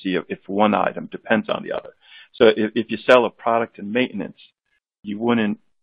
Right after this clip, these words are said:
automatically conclude that the, the products and maintenance are automatically highly interrelated and interdependent on one another, just because the, the maintenance would only be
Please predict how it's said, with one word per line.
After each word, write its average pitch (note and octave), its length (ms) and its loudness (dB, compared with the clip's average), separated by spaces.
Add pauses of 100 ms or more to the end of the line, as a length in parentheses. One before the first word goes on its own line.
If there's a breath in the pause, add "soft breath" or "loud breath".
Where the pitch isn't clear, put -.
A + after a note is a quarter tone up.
automatically G#2+ 800 2
conclude B2 520 -6
that G2 160 -4
the, F#2 200 -6
the - 60 -20
products G#2 400 2
and G2 140 -8
maintenance G2 480 -4
are F#2+ 240 -6 (420)
automatically A2 560 4
highly G#2 540 -2
interrelated F#2+ 560 -6
and F#2+ 120 -8
interdependent G#2+ 580 -2
on F#2 260 -6
one F#2+ 140 -4
another, F#2+ 340 -6 (340 soft breath)
just - 240 -2
because - 460 0
the, - 140 -10
the G#2 60 -12
maintenance G#2 540 -2
would G2 100 -14
only G2 200 -6
be F#2 140 -12